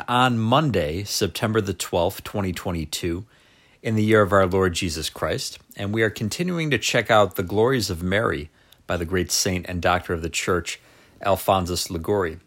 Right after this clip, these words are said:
And since September, <clears throat> excuse me, since September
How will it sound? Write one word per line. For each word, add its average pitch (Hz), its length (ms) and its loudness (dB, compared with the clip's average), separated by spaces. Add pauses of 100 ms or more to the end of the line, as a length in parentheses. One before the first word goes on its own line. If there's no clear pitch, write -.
And 95 200 -10
since 104 300 -4
September, 123 920 -4
<clears throat> - 80 -20
excuse 127 460 0
me, 117 80 -2
since 98 300 -2
September 92 640 -2